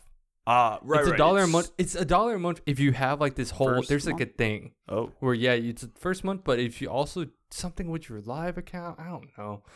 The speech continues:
Speaker 2: There's,
Speaker 1: Okay.
Speaker 2: like, this thing that people
Speaker 1: Huh.
Speaker 2: were talking about how you do it, but I'm like, "I don't give a shit, whatever."
Speaker 1: <laughs> You don't care enough.
Speaker 2: Yeah,
Speaker 1: Okay,
Speaker 2: I don't care.
Speaker 1: fair.
Speaker 2: Like, it's just, I don't think I can do it anyway.
Speaker 1: Oh, okay.
Speaker 2: But, like, for instance, like, games have been popping up as, "Oh, you can play this now. You can play this now." I'm like,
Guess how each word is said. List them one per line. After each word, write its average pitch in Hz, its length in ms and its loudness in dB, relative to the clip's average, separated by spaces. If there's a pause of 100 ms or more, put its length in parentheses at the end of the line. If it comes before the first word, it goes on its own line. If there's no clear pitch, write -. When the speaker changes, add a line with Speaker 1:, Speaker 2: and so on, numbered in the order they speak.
(120)
Speaker 2:
There's, 110 260 -2
Speaker 1:
Okay. 180 60 0
Speaker 2:
like, - 80 -6
this 165 160 -2
thing 143 220 0
that 135 160 2
people 127 180 0
Speaker 1:
Huh. 120 60 0
Speaker 2:
were 110 140 2
talking 104 280 -4
about 110 100 -6
how 107 80 0
you 107 140 -2
do 123 160 0
it, - 180 -2
but 107 140 -2
I'm 104 100 -2
like, 104 140 -4
"I 104 60 -6
don't - 120 -14
give - 120 -16
a 143 40 -20
shit, - 260 -14
whatever." 107 280 -12
Speaker 1:
<laughs> - 140 -2
You 180 260 2 (320)
don't 95 160 -6
care 73 140 -6
enough. - 340 -10
Speaker 2:
Yeah, - 80 -4
Speaker 1:
Okay, 117 160 -2
Speaker 2:
I - 20 -2
don't 127 140 -10
care. - 140 -10
Speaker 1:
fair. 110 180 2
Speaker 2:
Like, 170 160 2
it's 165 160 0
just, - 240 -4 (300)
I 131 60 0
don't 165 120 4
think 185 140 2
I 147 40 -2
can 135 140 -2
do 127 120 6
it 120 60 4
anyway. 127 360 2 (340)
Speaker 1:
Oh, 98 300 2
okay. 98 180 -8
Speaker 2:
But, 127 120 4
like, 135 120 2
for 147 100 -2
instance, 135 300 -6
like, 117 200 -2 (400)
games 139 220 4
have 151 100 2
been 127 140 2
popping 117 460 0
up 113 160 2
as, 117 100 -2
"Oh, 185 200 4
you 147 100 0
can 156 100 -4
play 143 140 4
this 180 220 0
now. 120 60 -2
You 104 100 -6
can - 80 -10
play 143 120 2
this 143 200 0
now." 107 100 -2
I'm 107 60 -4
like, 113 180 -4